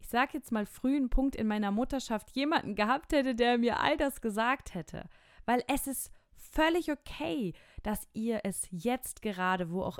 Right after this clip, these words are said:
immer in eurer Mutterschaft ihr steht, wie auch immer alt eure Kinder sind, was auch immer gerade euer Thema ist mit euren Kindern. Es ist okay.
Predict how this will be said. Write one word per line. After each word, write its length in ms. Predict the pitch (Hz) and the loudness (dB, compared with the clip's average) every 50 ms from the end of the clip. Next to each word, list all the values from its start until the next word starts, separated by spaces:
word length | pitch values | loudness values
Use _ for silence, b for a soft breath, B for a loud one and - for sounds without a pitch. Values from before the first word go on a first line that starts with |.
| - - | -4 0
immer 320 | - 226 233 262 277 269 | 2 4 4 4 4 2
in 100 | 269 262 | 0 0
eurer 220 | - 233 233 233 240 | 0 -2 0 0 0
Mutterschaft 580 | 220 220 220 - 226 - - 220 214 202 - - | 0 0 -2 -4 -6 -6 -4 -4 -6 -6 -6 -6
ihr 120 | - 214 | -6 -6
steht, 300 | - - - 185 185 160 | -6 -4 -4 -4 -4 -2
wie 120 | 190 196 - | -4 -4 -4
auch 160 | 190 180 - - _ - | -4 -6 -6 -12 _ -2
immer 600 | 233 247 254 262 262 254 254 254 247 247 - - - | 2 2 4 4 4 4 4 2 2 0 -2 -4 0
alt 340 | - 208 208 226 247 247 - | 2 2 4 2 2 0 -2
eure 200 | 220 220 - 226 | -6 -6 -6 -8
Kinder 400 | - - - 220 208 202 202 190 | -8 -2 -2 0 0 0 0 -2
sind, 180 | 180 190 185 196 | -2 -4 0 0
was 160 | 226 - - | 0 0 -2
auch 120 | 262 - - | -6 -8 -6
immer 260 | - - 359 403 427 403 | -6 -4 -2 0 -2 -2
gerade 360 | - 349 - 339 349 359 339 - | -4 -6 -2 0 0 2 2 2
euer 280 | - - 294 294 294 - | 2 2 2 0 -2 -4
Thema 440 | - - - - 330 320 254 - - | -6 -6 -6 -4 -4 -4 -4 -4 -4
ist 200 | - - - - | -6 -10 -6 -8
mit 140 | 160 - - | -8 -6 -6
euren 360 | - 156 147 147 147 151 - | -6 -6 -6 -6 -8 -10 -10
Kindern. 380 | - - 160 - 165 - - b b b b b b b b b b b b b - | -10 -10 -8 -8 -8 -10 -12 b b b b b b b b b b b b b -10
Es 160 | 202 185 - | -8 -8 -6
ist 280 | - 254 - - - - | -6 -8 -8 -8 -8 -8
okay. 680 | 208 196 _ - - - - 285 320 370 285 160 135 | -10 -10 _ -12 -14 -10 -8 -6 -6 -4 -4 -6 -8